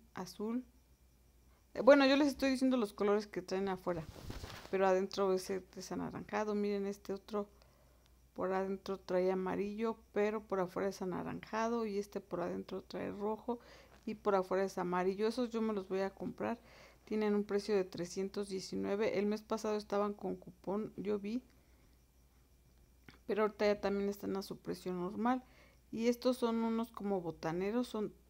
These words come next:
trae tres en trescientos noventa y nueve, y en seiscientos noventa y nueve está ese juego de cubiertos con veinte piezas. Están bien bonitas las cucharas, se ven de muy, muy buena calidad.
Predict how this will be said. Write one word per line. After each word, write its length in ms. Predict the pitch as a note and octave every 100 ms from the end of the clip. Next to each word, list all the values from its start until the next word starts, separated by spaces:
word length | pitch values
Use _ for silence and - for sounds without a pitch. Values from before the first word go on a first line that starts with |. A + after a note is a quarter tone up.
| -
trae 240 | F#3+ G#3
tres 500 | G#3 - G3 A#3+ C#4+
en 140 | A3+ F#3+
trescientos 560 | F3+ F3+ F#3+ G3 G3+
noventa 500 | G3 F3 D#3+ - E3+
y 60 | F3+
nueve, 420 | G#3 A#3 A#3+ C#4 - - - - C4
y 60 |
en 120 | C#4
seiscientos 540 | C4+ B3 A3+ G#3+ A3 G#3+
noventa 400 | G3+ F3+ F3+ F3+
y 40 |
nueve 300 | F#3 G3 A3
está 300 | G#3 - F#3+
ese 240 | G3+ G3 G3+
juego 400 | - F#3 G3+ F#3
de 100 | F3+
cubiertos 640 | - F3 G3+ G#3 A3+ A3
con 240 | - F#3
veinte 320 | F3+ F#3 - E3
piezas. 580 | - G#3 A3 B3 C#4+ - - - - - - - -
Están 400 | G3+ - G#3 G3+
bien 240 | A3+ B3+
bonitas 360 | B3+ A#3 A3+ G#3+
las 160 | G3+ F#3
cucharas, 500 | F3 - F#3 A3 A3
se 140 | F#3+
ven 200 | G3 G3
de 100 | F#3+
muy, 240 | G3 A3+
muy 200 | A3+ A3
buena 320 | G#3 G3+ G3+ G3+
calidad. 600 | F3+ E3+ D#3+ G3 B3